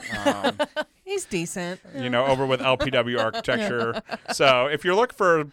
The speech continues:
Speaker 2: a company that's gonna keep that historical feel, that is
Speaker 1: Yeah.
Speaker 2: my plug for L P W Architecture.
Speaker 1: <laughs>
Speaker 2: Um, and yeah, it's a really great element of the space that you walk in and it's a, a smaller storefront. You walk through the,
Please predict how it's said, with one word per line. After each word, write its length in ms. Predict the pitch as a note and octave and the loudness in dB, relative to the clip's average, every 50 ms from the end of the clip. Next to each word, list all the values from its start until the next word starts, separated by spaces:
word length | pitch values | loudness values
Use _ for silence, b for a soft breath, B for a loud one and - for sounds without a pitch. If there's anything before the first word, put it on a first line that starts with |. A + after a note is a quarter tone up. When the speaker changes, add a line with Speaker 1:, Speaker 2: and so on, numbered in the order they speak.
| - - | -6 -2
Speaker 2:
a 180 | D#3+ D3 C3+ C3+ | 2 2 2 2
company 280 | C#3 C3+ D3+ C#3+ D3 C#3 | 2 0 0 0 0 0
that's 180 | C3 B2+ G#2+ - | 0 -2 -2 -4
gonna 220 | - C#3+ B2+ A#2+ | -8 -6 -6 -6
keep 160 | A#2 A#2+ B2+ B2+ | -6 -8 -8 -6
that 120 | C3+ B2 | -4 -4
historical 360 | B2 A#2+ C3 C3 B2 B2 B2 A2+ | -4 -4 -6 -8 -8 -8 -8 -8
feel, 340 | - C3 B2 C3 F3 G#3+ - | -4 -2 0 0 0 0 0
that 180 | A2+ A2 G#2 | 0 0 0
is 100 | G#2+ A2 | 0 -2
Speaker 1:
Yeah. 40 | - | -2
Speaker 2:
my 100 | A2+ A2+ G#2 | -2 -4 -4
plug 260 | - - A2+ A2+ G#2+ | -4 -4 -4 -4 -4
for 100 | - A2 | -6 -6
L 120 | F#2+ G#2 G#2+ | -6 -6 -6
P 120 | - - A2 | -6 -8 -8
W 260 | G#2+ G2+ G#2 G2+ F#2+ | -8 -8 -6 -4 -2
Architecture. 680 | F#2+ C4 C4 - A#3 A3 - A3+ A3 G#3 G#3+ G#3+ G3+ - | -2 -2 -2 -2 -4 -4 -2 -2 -4 -4 -4 -4 -6 -8
Speaker 1:
<laughs> 40 | B B B B B B | B B B B B B
Speaker 2:
Um, 320 | C3 A#2+ A2+ A2 G#2+ G#2+ G#2+ - | -8 -6 -4 -4 -6 -8 -8 -6
and 480 | C#3 C3+ C3+ C3+ C3 C3 B2+ B2+ B2 - | -4 -2 0 0 0 -2 -2 -4 -6 -10
yeah, 280 | - D#3 D3+ E3 F3 C#3+ | -8 -2 2 2 4 4
it's 220 | C3+ C#3 C3+ - | 4 2 -2 -4
a 40 | E3 | -8
really 320 | C#3+ D3 G3+ B3 C4+ C4 | -4 -2 -2 -2 -2 -4
great 280 | D3+ - B2 C3 C3 A2 | -6 -4 -4 -4 -2 -2
element 460 | G2+ G2+ G#2+ A2 A2 A2 G#2+ G2+ F2+ | -4 -4 -2 -4 -4 -4 -6 -10 -10
of 180 | - - G#2+ G2+ | -12 -14 -14 -12
the 60 | G#2 | -12
space 420 | - - - - - G2 F#2+ - | -12 -12 -12 -10 -12 -12 -12 -12
that 100 | - G#2 | -14 -14
you 180 | G2+ A2 A#2+ D3 | -12 -10 -10 -8
walk 400 | D#3 D3+ D3+ C#3+ C#3 - - - | -4 -2 0 0 0 -2 -4 -6
in 320 | A2+ A#2 A#2 A2+ A2+ A#2 | -4 -4 -2 -2 -4 -4
and 220 | A2+ G#2 A2+ A2 A2 | -6 -10 -10 -8 -6
it's 240 | A2 G#2+ G2+ - B2 | -8 -8 -8 -8 -8
a, 180 | A2+ G#2+ G2+ - b b b b b b | -6 -6 -8 -10 b b b b b b
a 80 | A#2 | -14
smaller 400 | - - - D3 D#3 D#3+ E3+ E3+ | -12 -12 -8 -6 -4 -2 -2 -2
storefront. 1000 | D3 - - - - D3 C#3+ C#3+ C3+ - - - D3 C#3+ C3+ B2 B2 B2 A#2+ - - | -4 -4 -8 -8 -4 -2 -2 -2 -4 -4 -8 -8 -6 -4 -4 -2 -4 -4 -6 -10 -16
You 60 | A#2 | -10
walk 320 | A#2 B2 B2+ D3+ D3+ - | -6 -4 -4 -4 -4 -6
through 120 | - D#3 C#3+ | -8 -10 -8
the, 160 | C3+ C#3 | -8 -10